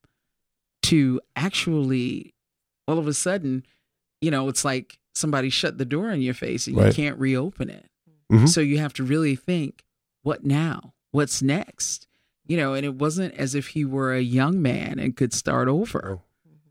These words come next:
Speaker 1: You know, here he is, a middle-aged man in America who can't get work as a performer. So what do you do? You
Speaker 2: You
Speaker 1: go
Speaker 2: can't
Speaker 1: to
Speaker 2: go
Speaker 1: Europe.
Speaker 2: home. You can't go home.
Speaker 1: You can't.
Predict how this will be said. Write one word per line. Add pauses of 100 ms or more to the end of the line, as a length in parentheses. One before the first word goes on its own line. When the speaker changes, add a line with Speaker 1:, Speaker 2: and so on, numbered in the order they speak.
(460)
Speaker 1:
You
know,
here
he
is,
a
middle-aged
man
in
America
who
can't
get
work (380)
as
a
performer. (600)
So
what
do
you
do?
You
Speaker 2:
You
Speaker 1:
go
Speaker 2:
can't
Speaker 1:
to
Speaker 2:
go
Speaker 1:
Europe.
Speaker 2:
home. (100)
You
can't
go
home. (1800)
Speaker 1:
You
can't.